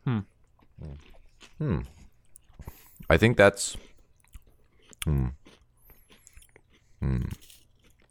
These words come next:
Speaker 2: C tier?
Speaker 1: Hmm. I don't, I don't know as I need one again.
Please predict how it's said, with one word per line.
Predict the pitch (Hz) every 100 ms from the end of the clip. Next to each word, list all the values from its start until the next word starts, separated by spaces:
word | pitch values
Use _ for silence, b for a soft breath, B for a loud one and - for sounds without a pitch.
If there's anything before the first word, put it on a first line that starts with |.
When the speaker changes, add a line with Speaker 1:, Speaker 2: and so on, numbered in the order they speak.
| _ _ - _ - -
Speaker 2:
C | - - - 95
tier? | - 139 139 160
Speaker 1:
Hmm. | - _ _ _ - - - - _ - - -
I | 185
don't, | 240 247 -
I | 180
don't | 214
know | 220
as | 180
I | 151
need | 147
one | 147 143
again. | 117 117 131 113 110